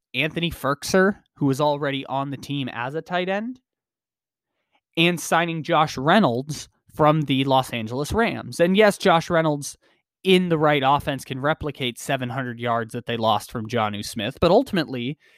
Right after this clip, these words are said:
they were looking around at the return of Adam Humphries and an increased role for A J Brown, um, and maybe one of these tight ends deep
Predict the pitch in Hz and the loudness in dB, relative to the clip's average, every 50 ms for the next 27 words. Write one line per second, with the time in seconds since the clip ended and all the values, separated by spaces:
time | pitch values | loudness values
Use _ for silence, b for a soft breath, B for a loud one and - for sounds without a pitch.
0 | b b - 175 180 185 175 175 165 - 170 165 147 139 139 135 143 143 147 143 | b b 4 4 6 6 6 4 2 2 0 -2 -2 0 0 0 0 0 0 -2
1 | 135 - _ - 131 117 113 - - - 143 151 151 143 135 127 113 120 135 135 | -4 -4 _ -6 -4 -4 -4 -4 -2 0 2 2 2 0 0 2 2 2 2 2
2 | 127 113 - 135 131 160 - - - 185 202 196 190 202 196 165 151 127 123 120 | 0 -2 -2 0 0 -2 -2 -4 -2 0 2 2 2 2 2 2 2 2 2 0
3 | - - 147 160 156 - - 147 147 139 - - 139 143 139 147 147 151 - - | -2 -2 -4 -4 -4 -4 -4 -4 -4 -4 -4 -4 0 2 4 4 4 4 2 0
4 | 151 131 120 - 139 139 135 143 139 131 113 - 107 107 120 127 139 147 156 165 | -2 -2 0 0 -2 -2 0 0 -2 -2 -2 -4 -4 -2 0 2 2 2 2 2
5 | 170 175 180 170 - _ _ _ _ _ _ _ _ - - 123 120 120 127 120 | 2 0 -2 -4 -6 _ _ _ _ _ _ _ _ -2 2 2 2 2 2 0
6 | 117 123 135 151 156 160 147 147 151 151 143 139 139 131 - - - 151 143 139 | 0 2 2 2 2 0 -2 -2 -4 -4 -4 -6 -6 -8 -8 -8 -6 -6 -6 -4
7 | 139 143 143 143 131 123 _ 139 147 160 | -6 -8 -8 -10 -14 -14 _ -14 -14 -14